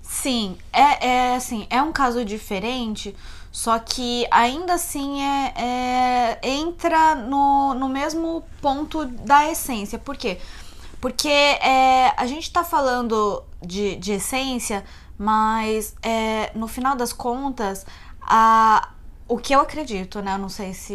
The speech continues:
isso se aplica a todo mundo, mas o que eu acredito que é a nossa essência é que a gente tem a essência divina. Então, a gente tem a essência de Deus dentro da gente. Então,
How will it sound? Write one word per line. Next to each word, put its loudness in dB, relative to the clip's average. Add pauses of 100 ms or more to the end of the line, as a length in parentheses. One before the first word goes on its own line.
(100)
isso -8
se -10
aplica -4
a -6
todo -6
mundo, -6
mas -8 (380)
o -8
que -2
eu 4
acredito -4
que -4
é 2
a 2
nossa 0
essência -4 (400)
é 2
que 0
a 4
gente -6
tem 0
a 2
essência -4
divina. -4 (320)
Então, 0
a 0
gente -4
tem 0
a 2
essência -4
de -6
Deus 2
dentro -8
da -6
gente. -8 (340)
Então, 0